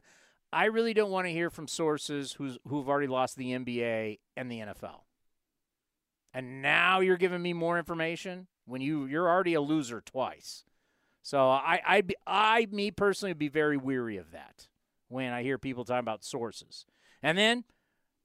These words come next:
we, I, I've never done business in Nevada, so I don't know sources about Nevada either. I can just give, give you what actual facts are. These are simple facts. Indisputable, as they like to say.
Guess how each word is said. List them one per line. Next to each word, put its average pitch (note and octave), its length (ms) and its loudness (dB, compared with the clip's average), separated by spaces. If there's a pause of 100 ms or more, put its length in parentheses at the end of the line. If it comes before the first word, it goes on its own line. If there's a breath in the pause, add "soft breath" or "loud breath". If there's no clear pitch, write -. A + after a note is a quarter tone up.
(540)
we, C#3 340 -4
I, - 160 -4
I've F3+ 180 2
never A#3+ 200 6
done A3+ 160 6
business A#3 400 6
in F3+ 100 -4
Nevada, C#3 420 2
so - 140 0
I F3+ 120 6
don't A3+ 120 2
know G#3 160 6
sources G#3+ 380 0
about G#3 180 4
Nevada G#3+ 360 4
either. A#3+ 340 -4 (1400 soft breath)
I D#3+ 140 4
can G3+ 140 0
just G#3 220 -2
give, G3+ 360 -4
give F#3+ 180 2
you F#3 140 -4
what F3+ 220 2
actual E3+ 380 0
facts - 600 -4
are. - 240 -12 (160)
These F3+ 220 -2
are C#3 80 -10
simple F3 440 -6
facts. - 560 -6 (680)
Indisputable, A3+ 960 0
as C#3 140 -2
they D3+ 80 2
like C3 240 0
to A#2 100 -12
say. F#2 280 -12